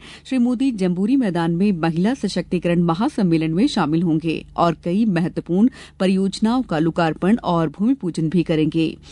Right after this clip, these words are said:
प्रधानमंत्री श्री मोदी चार सौ तिरासी करोड़ से बने एक हजार दो सौ इकहत्तर नवीन अटल ग्राम सेवा सदन की पहली किश्त का अंतरण भी करेंगे।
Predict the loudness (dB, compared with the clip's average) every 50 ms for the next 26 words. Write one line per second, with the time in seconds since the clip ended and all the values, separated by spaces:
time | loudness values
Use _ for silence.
0 | -20 -20 -18 -4 -2 0 2 2 2 2 0 -2 0 -2 -2 -4 0 -2 0 0
1 | 2 0 0 0 2 2 2 2 -2 -20 -20 -14 -4 0 2 2 2 0 -2 -4
2 | -2 -2 0 0 0 0 0 -2 -2 -2 0 0 0 0 0 0 0 -2 -2 0
3 | -2 0 2 2 2 0 -2 -6 -20 -20 -6 -2 2 2 2 2 0 -2 0 0
4 | 0 -2 0 0 0 -2 0 0 0 0 0 0 0 0 0 0 0 0 0 0
5 | 0 0 -4 -12 -12 -4 -2 0 0 0 -2 -2 0 0 -2 -2 -2 -6 -4 -2
6 | -2 -2 -2 0 0 0 0 0 0 0 0 0 0 0 -2 0 0 0 0 0
7 | 0 0 0 0 0 0 0 0 -2 -2 0 0 0 0 0 0 -2 -2 -2 -8
8 | -6 -4 -4 -4 -2 0 0 0 0 0 0 0 0 0 0 -2 0 0 0 0
9 | 2 0 0 0 -2 -2 -6 -10